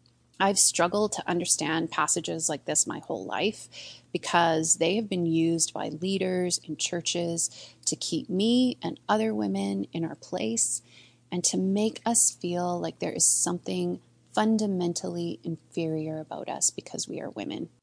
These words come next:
And a few times I have been left needing a few stitches and a new tooth. But in addition to that, I'm divorced. So after all of these amazing verses about being chosen and belonging,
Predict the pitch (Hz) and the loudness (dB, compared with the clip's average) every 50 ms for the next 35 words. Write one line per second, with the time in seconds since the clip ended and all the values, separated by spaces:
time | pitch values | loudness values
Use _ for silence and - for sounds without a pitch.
0 | _ - - 180 180 180 175 175 - - - - - 262 302 294 - 277 254 247 | _ -6 -2 -2 0 0 0 0 -2 -4 -4 0 4 6 6 6 6 4 2 4
1 | 240 240 240 240 - - - _ - - 214 214 214 226 202 - 202 190 180 180 | 4 4 2 2 0 -2 -8 _ -2 0 2 2 2 0 0 -2 -2 0 0 0
2 | 180 175 - - 185 180 180 185 180 180 180 180 175 175 170 - _ _ - - | 0 -2 -2 -2 -2 0 0 0 0 0 0 0 0 -2 -4 -6 _ _ -20 -8
3 | - - 247 254 - - - 202 196 - 214 202 208 208 208 196 - - - _ | -2 0 2 4 4 2 2 0 0 0 0 0 2 2 2 0 0 -2 -6 _
4 | _ _ _ _ _ _ - - 160 156 156 156 156 160 165 170 156 - - - | _ _ _ _ _ _ -8 -6 -4 -4 -2 -2 0 0 0 0 -2 -2 -4 -4
5 | - 151 170 - - - - _ _ _ _ - - 226 277 294 214 - 247 285 | -4 -6 -6 -8 -12 -16 -20 _ _ _ _ -2 2 4 6 6 6 6 8 10
6 | 302 294 220 196 196 - - 180 175 165 - - 143 139 156 214 262 - - _ | 10 10 8 6 4 4 4 2 2 0 0 0 0 2 2 2 0 0 -4 _
7 | _ _ _ _ _ _ - 175 165 165 160 156 160 160 160 - 160 - - - | _ _ _ _ _ _ -6 -4 -2 -2 -4 -4 -4 -4 -2 0 0 2 4 4
8 | - - - - _ _ _ _ - - - - - 240 226 214 - - 214 226 | 4 2 0 -4 _ _ _ _ -4 2 4 6 6 6 6 6 6 6 4 4
9 | - - 277 262 - 214 226 226 233 208 196 214 214 208 - - 185 190 185 190 | 6 4 4 6 6 8 8 8 6 4 4 2 0 0 0 0 0 0 2 2
10 | 190 196 208 220 220 226 233 220 220 214 214 196 - 190 190 202 - - 202 208 | 2 2 4 4 6 6 6 4 4 4 2 2 2 2 2 4 4 4 6 4
11 | 202 202 202 208 190 - - 180 175 180 175 175 - - 180 170 165 165 165 160 | 4 4 4 2 2 2 0 0 0 0 0 0 0 0 0 2 2 2 0 0
12 | 160 - - - _ _ - - - 226 226 226 226 226 - 220 214 214 214 214 | -2 -6 -12 -20 _ _ 2 4 6 6 6 6 6 6 4 4 2 2 2 2
13 | 214 - - 165 160 165 156 165 180 190 202 202 202 208 202 202 202 202 202 202 | 0 0 0 -2 -2 -2 -4 -2 -2 0 0 0 2 2 2 2 0 0 0 -2